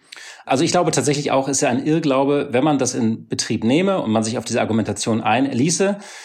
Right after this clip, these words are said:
selbst wenn Russland dann liefern würde, man würde ja, wäre ja auch in Zukunft dann wieder erpressbar. Das ist sozusagen so das eine. Und, äh, Putin könnte dann ja auch die nächste Forderung aufstellen und sagen, ja, wir liefern Nord Stream zwei, aber man will zum Beispiel, dass die Sanktionen aufgehoben werden. Ich glaube,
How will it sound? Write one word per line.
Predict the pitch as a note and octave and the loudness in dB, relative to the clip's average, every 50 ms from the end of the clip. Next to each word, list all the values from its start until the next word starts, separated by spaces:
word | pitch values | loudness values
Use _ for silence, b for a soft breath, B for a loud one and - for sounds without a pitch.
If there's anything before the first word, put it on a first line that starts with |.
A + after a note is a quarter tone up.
| B B B B | B B B B
selbst | - C3+ C#3 C#3 - | 0 0 0 2 2
wenn | D#3+ C#3+ | 2 2
Russland | A#2+ C3+ D#3 - D3 B2+ G#2+ | 4 2 2 2 2 2 2
dann | - A#2 | 2 2
liefern | B2+ C3 E3 C#3 A2+ | 2 0 0 0 2
würde, | A2+ B2+ C#3 B2 | 2 0 0 2
man | A#2+ A#2+ A2+ G#2+ | 2 2 2 2
würde | A2+ A2+ A#2+ A#2+ | 2 2 2 2
ja, | A2 A2+ A#2 - - | 2 2 0 0 0
wäre | A#2 B2 A#2+ | 0 0 2
ja | B2+ A2+ A2+ | 2 2 2
auch | G#2 - - | 0 0 -2
in | - A2 | -4 -4
Zukunft | - - - - C#3 A#2 - - | -4 -4 -4 -2 -2 -2 -2 0
dann | A#2+ A2 G2+ | 0 0 0
wieder | G#2 G#2 G2+ G2+ G2 B B B B B B B B B - | 2 0 0 0 -2 B B B B B B B B B -4
erpressbar. | A#2+ A#2 - - - C#3 - - - F3+ F3+ F#3 G3 G#3 - - | -4 -4 -2 0 0 0 0 0 0 0 0 0 0 -2 -2 -2
Das | G#2+ A#2+ A2 - | -2 -2 -2 -2
ist | - - | -2 -2
sozusagen | A#2+ G2+ A#2+ A#2+ A#2 A2 | -2 0 0 0 0 0
so | G#2 G2+ | -2 -2
das | G#2+ G2+ - - | -2 -2 -2 0
eine. | - A2 A2+ C3 D3 E3 E3+ D#3 | 0 0 2 2 2 0 0 0
Und, | - A#2 A2+ A#2 A2+ - | 0 0 0 0 0 -2
äh, | - A2+ | -4 -6
Putin | - - - D#3 D3 C#3+ C3 | -4 -2 -2 0 0 0 0
könnte | - C3+ B2+ A#2+ | 0 0 0 0
dann | B2 A#2 A2+ | 0 2 2
ja | A#2 A2+ | 2 0
auch | G#2+ - | 0 0
die | - A#2 | 0 0
nächste | A2+ B2 C3+ - - | 0 0 0 -2 -4
Forderung | A2+ - B2+ A#2+ A2+ A2+ A#2+ A2+ | -4 -2 0 0 2 0 0 0
aufstellen | A2 A2+ A2+ - - A2 G#2+ A2 | -2 -2 -2 -2 -2 0 0 0
und | A2 G#2+ G2 | 0 -2 0
sagen, | G2+ G#2 G2+ G2+ G#2 G2+ | 0 2 2 2 2 2
ja, | G#2+ G#2+ G#2+ | 2 2 2
wir | A2+ | 0
liefern | G#2+ A2+ A#2+ - A2+ G#2+ | 0 -2 -2 0 0 0
Nord | G2+ G#2+ G#2+ | 0 0 -2
Stream | - - G#2+ F#2+ | -2 -2 -2 -2
zwei, | - - G2+ F#2 G2+ A#2 | -2 0 0 0 0 2
aber | A2 G#2 G2 | 2 0 0
man | G2 G2+ G2+ G#2 G2+ G2 | 2 0 0 0 0 0
will | G#2 G#2+ | -2 -2
zum | - - G#2+ | -2 0 -2
Beispiel, | G2+ G2 - - G#2+ | 0 0 -2 -2 -2
dass | F#2+ G#2 G2 - | 0 0 0 0
die | - F#2+ | -2 -2
Sanktionen | G2 F#2+ F#2+ - - - B2 B2 C3 B2+ A2+ G#2+ | -2 -2 -2 -2 -2 0 0 2 2 4 2 2
aufgehoben | F2+ F#2 F2 - G2 F#2 F2 F#2+ F2+ | 0 0 -2 -2 -4 -4 -2 -2 -2
werden. | F2+ F2+ - | -2 -2 -2
Ich | - - | -2 0
glaube, | - A#2 C3+ D3+ D3+ C#3+ | 2 2 4 4 4 2